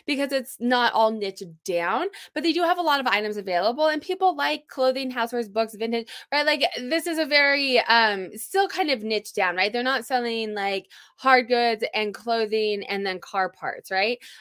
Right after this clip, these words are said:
Uh, so they still may be able to, like, increase the followers. One thing that I do is I create a Q R code, uh,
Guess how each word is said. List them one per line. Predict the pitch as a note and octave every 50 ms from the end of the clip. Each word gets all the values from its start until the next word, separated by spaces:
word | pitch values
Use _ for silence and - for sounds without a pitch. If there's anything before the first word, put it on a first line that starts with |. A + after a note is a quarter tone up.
| - -
Uh, | - A3+ A3 G#3+ G#3+
so | A3 - E4
they | E4 E4+ -
still | - - F#4 F#4+
may | F#4 F#4+
be | F4+ E4
able | D4+ B3+ C4+
to, | B3+
like, | C4 B3+ B3
increase | B3+ - - A3+ G#3+ - A3+ G#3 G#3
the | G#3+ G3+
followers. | - F#3 F3 E3 C#3 F3 G3+
One | G#3 B3 C4 D#4+ F4+ F#4+
thing | F#4+ F#4+ F4
that | E4+ D#4+ - -
I | G#3 A3 B3 B3+
do | G#3+ A3+ A3+ A3 A3
is | G#3+ -
I | - G3
create | F#3+ _ - G#3 G#3 A3 C4+ D#4
a | D4+
Q | _ - - C#4 B3+ B3+
R | A#3 A3+ A#3 A#3
code, | - - A3+ G#3 G#3 G#3 G3+ - - - - - - _ - -
uh, | F#3+ F#3+ F#3+ F#3+ F#3+ F#3+ F#3+